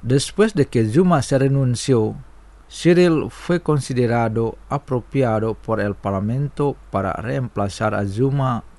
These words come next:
como presidente sudafricano. Esperamos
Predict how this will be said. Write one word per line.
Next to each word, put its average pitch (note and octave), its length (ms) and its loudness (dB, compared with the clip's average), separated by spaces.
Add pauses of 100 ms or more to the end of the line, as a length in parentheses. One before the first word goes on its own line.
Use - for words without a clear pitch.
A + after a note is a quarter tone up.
como G#2 240 -2
presidente A2 580 -6
sudafricano. F#2+ 880 -4 (2750)
Esperamos G3 1000 2